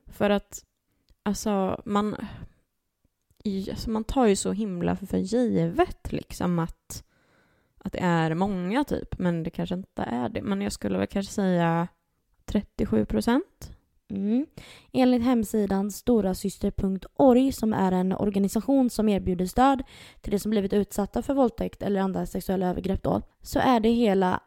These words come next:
Speaker 2: nittiosju procent som är män som begår sexualbrott.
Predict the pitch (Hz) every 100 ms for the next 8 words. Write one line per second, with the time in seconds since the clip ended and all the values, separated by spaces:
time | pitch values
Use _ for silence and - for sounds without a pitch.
0 | - 220 254 - - 247 - 294 247 185
1 | - _ _ - 202 185 185 170 - -
2 | - _ - - - - 220 202 208 190
3 | 180 185 - 208 196 190 208 190 - 220
4 | - 262 269 214 220 349 _ - -